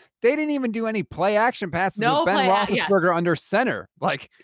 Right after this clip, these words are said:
Speaker 1: he
Speaker 2: Yeah.
Speaker 1: didn't even wanna <laughs> run to do that.
Speaker 2: Najee Harris had zero space to work. I mean, there was three guys around him immediately.
Speaker 1: Yeah.
Speaker 2: The team knew exactly what was going on.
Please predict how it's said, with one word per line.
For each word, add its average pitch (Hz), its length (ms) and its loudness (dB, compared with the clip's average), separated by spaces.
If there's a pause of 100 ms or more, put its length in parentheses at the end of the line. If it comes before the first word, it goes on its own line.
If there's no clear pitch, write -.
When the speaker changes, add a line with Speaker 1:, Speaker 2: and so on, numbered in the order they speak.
(180)
Speaker 1:
he 220 120 -6
Speaker 2:
Yeah. 311 80 -2
Speaker 1:
didn't 320 120 0
even 277 200 0
wanna 233 220 2
<laughs> - 0 -
run 233 500 0
to - 240 -2
do 208 300 2
that. 214 380 -4 (440)
Speaker 2:
Najee 247 440 0
Harris 302 200 0
had 214 220 -8
zero 247 640 -4
space 175 380 -10
to 147 60 -18
work. - 220 -20
I 196 60 -8
mean, 226 160 -8
there 220 80 -6
was 214 160 -10
three 262 300 -14
guys 214 280 -4
around 190 240 -6
him 165 140 -14
immediately. 170 640 -8
Speaker 1:
Yeah. 190 100 -4
Speaker 2:
The 196 80 -4
team 233 320 -8
knew 220 120 -4
exactly 220 440 -6
what 180 140 -10
was 170 80 -16
going 170 200 -6
on. 160 140 -10